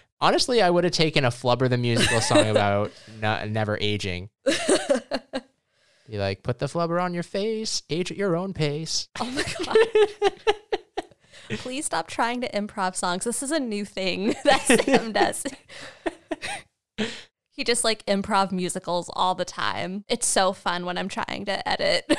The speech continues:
Speaker 2: <laughs> my novel.
Speaker 1: Yeah, but, you know, sometimes you, and you know this as well as a writer, sometimes you just need to say words out loud, and, and then one of these times it's gonna magically, like, sequence into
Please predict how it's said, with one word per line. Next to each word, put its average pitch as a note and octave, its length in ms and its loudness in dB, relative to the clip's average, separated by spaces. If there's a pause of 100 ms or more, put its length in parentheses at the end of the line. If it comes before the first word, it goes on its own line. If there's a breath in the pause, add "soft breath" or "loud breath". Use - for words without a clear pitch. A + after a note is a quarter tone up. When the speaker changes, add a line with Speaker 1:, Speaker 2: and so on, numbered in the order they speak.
Speaker 2:
<laughs> - 140 -20
my G3 120 2 (200)
novel. - 800 0 (200)
Speaker 1:
Yeah, F3 220 4
but, A#2+ 260 2 (160)
you C3+ 140 2
know, C3 160 6
sometimes F3+ 680 2 (160)
you, D3+ 280 2 (120)
and C#3+ 160 0
you C4+ 100 -2
know A#3+ 120 2
this F3 200 2
as C#3 140 0
well C#3 180 6
as A#2 100 0
a B2 60 -2
writer, A#2+ 240 2
sometimes F3+ 480 0
you E3+ 60 -2
just E3+ 180 0
need D#3+ 120 -4
to C#3 60 -2
say C#3 280 0
words A#2 720 0
out A#2+ 200 2
loud, G#2 420 2
and, G2+ 280 -8
and G#2+ 200 -4
then A2 320 -4 (180)
one A#2+ 200 -2
of D3 80 0
these C#3 220 -4
times A2+ 400 0
it's A2 140 -10
gonna A2+ 160 -2
magically, A2+ 680 -2
like, G#2 240 -2
sequence A2 540 -4
into G2+ 500 -2